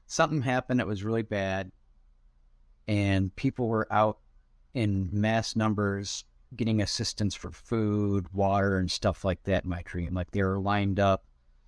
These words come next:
not necessarily like they are not now. It was more like a uniformed line, and we were just waiting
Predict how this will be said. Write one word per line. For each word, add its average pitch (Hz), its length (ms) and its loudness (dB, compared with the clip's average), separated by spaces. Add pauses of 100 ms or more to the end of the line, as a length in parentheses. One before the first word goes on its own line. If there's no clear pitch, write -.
(180)
not 120 140 -2
necessarily 113 520 0
like 104 220 -2
they 95 120 0
are 98 160 2
not 101 360 0
now. 101 500 2
It 95 60 -6
was 104 180 -2
more 104 160 0
like 101 180 0
a 95 80 2
uniformed 104 720 0
line, 90 540 0 (640)
and 101 160 0
we 101 140 2
were 101 80 0
just 98 220 -2 (220)
waiting 110 580 0